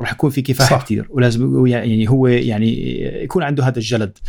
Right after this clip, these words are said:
Speaker 1: إذا هو حاب يوصل للإشي اللي بده إياه. ما في إشي سهل بال-، بالحياة. الواحد بيعرف زي ما حكينا قبل، بس ما بيعرف شو نوع الصعوبات اللي راح، آه، آه، يوصلها. آه، مرات كتير بالحياة الواحد بوصل مواقف، آه، صعبة، آه، نفسيًا،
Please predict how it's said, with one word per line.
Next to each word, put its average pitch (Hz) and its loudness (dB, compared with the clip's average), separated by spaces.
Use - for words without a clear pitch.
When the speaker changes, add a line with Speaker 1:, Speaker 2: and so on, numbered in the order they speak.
Speaker 1:
إذا 120 2
هو 127 2
حاب 131 -2
يوصل 120 -2
للإشي - -8
اللي 107 -6
بده 107 -2
إياه. 98 2
ما 135 4
في - -4
إشي - -6
سهل 113 -4
بال-، 104 -4
بالحياة. 117 0
الواحد 131 -2
بيعرف 127 0
زي 117 -2
ما 110 0
حكينا 110 -4
قبل، 127 -2
بس 151 -6
ما 156 0
بيعرف 147 0
شو 160 -2
نوع 151 2
الصعوبات 127 0
اللي 110 -8
راح، 107 -14
آه، 120 -12
آه، 107 -10
يوصلها. 107 -4
آه، 127 4
مرات 143 2
كتير 135 -10
بالحياة 131 0
الواحد 127 -2
بوصل 123 -4
مواقف، 120 0
آه، 107 0
صعبة، 120 -2
آه، 104 -2
نفسيًا، 127 2